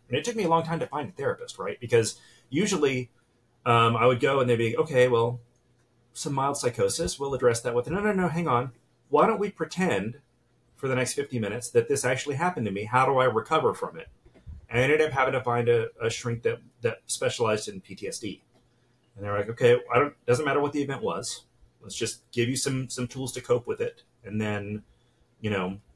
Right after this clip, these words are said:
and here's a space where you can talk about it and how your day's going." And all, and that's, that's what I ended up needing. But man, letting it get that bad, I mean, it, it was,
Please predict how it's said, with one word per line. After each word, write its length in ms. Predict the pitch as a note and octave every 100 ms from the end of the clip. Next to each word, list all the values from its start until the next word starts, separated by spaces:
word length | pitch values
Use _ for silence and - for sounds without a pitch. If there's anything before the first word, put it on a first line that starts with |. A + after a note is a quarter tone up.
| _ _ _ _ _ _ _ _ -
and 240 | A#2+ A#2
here's 200 | A#2+ A#2+
a 40 | A2+
space 380 | - C3 A#2+ A#2
where 80 |
you 100 | A2
can 260 | G#2 G#2 - _
talk 220 | C3 B2+
about 220 | A#2 A2 G#2
it 60 |
and 80 | G#2+
how 80 | G#2+
your 140 | G2
day's 280 | F#2 G2 F#2
going." 300 | - F#2+ F2+
And 140 | F#2 F#2 F#2
all, 220 | F#2 F#2+
and 160 | G2 G2
that's, 240 | G#2+ -
that's 460 | - A#2 B2+ - - _ _ _ _ _ - A#2
what 220 | A#2 A#2
I 80 | G#2
ended 260 | G#2+ G2+ F#2+
up 80 |
needing. 440 | G#2+ G#2+ G2+ F2+ G2 _ _ _ _ - - -
But 200 | B2 B2+
man, 300 | C#3+ C3+ A#2+
letting 300 | B2+ F3 D#3+
it 80 | A2
get 240 | - -
that 220 | - -
bad, 460 | G2+ G2 B2 F#3 F3+ _ _ _ _ _ - _ -
I 40 |
mean, 380 | A#2+ A#2+ A2+ A2
it, 240 | D3 - D#3
it 80 | D3
was, 380 | B2 - -